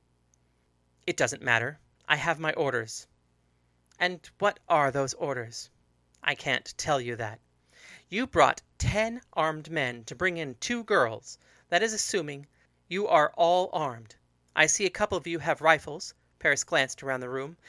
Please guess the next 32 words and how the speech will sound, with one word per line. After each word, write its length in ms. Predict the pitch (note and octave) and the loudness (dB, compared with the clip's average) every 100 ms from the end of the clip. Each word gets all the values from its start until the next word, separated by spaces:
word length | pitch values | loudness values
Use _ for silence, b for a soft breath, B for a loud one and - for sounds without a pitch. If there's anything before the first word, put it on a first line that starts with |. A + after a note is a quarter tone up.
| _ _ - | _ _ -6
"I 80 | F#3 | -4
can't 300 | A#3+ B3 - | -4 -4 -4
see 140 | G#3+ | -6
the 160 | F3+ E3 | -6 -8
exact 420 | C#3+ D#3 C#3+ - | -4 -4 -4 -2
model, 360 | D#3 D3+ F3 - | 0 2 -2 -2
but 160 | F3 | -2
I 140 | - G3 | 0 0
imagine 600 | G#3 F#3 G#3 A3 G3+ F#3+ | -2 -6 -2 -2 -4 -8
that 140 | F#3+ | -4
they 120 | F3+ | -2
are 100 | F3 | 0
Springfield 600 | F3 - F#3+ F#3 F3+ E3+ - _ | -2 -4 -4 -4 -4 -4 -8 _
Army, 400 | F#3+ F3 C3 A#2+ _ _ _ - | -4 -4 -8 -18 _ _ _ -8
or 100 | E3 | -4
similar. 440 | - E3 B2 A#2 _ _ _ _ - | -2 -2 -4 -6 _ _ _ _ -6
Breech-loaded. 520 | D4 - C3 B2 A2 _ _ _ - | -6 -4 -6 -6 -14 _ _ _ -4
Bolts 380 | F3+ D#3+ - | -2 -4 -4
one 180 | F3+ F3 | -4 -2
shot 280 | - E3+ D3+ | 0 0 0
each, 300 | A3+ G#3 - b b b b - | -2 -6 -6 b b b b 0
but 200 | G3+ - | 0 0
of 140 | G3 | -6
course 380 | - G#3+ G3+ - | -2 -2 -4 -6
you 100 | F3 | -2
have 280 | F#3 F3 - | 0 0 0
bullets 300 | E3+ C3+ D#3 | -2 -2 -6
in 60 | |
your 160 | C#3 C3+ | -8 -6
breeches, 480 | - - - A2+ - | -4 -6 -8 -14 -12
don't 320 | C#3+ B2+ - | -12 -10 -12
you? 220 | A2+ | -12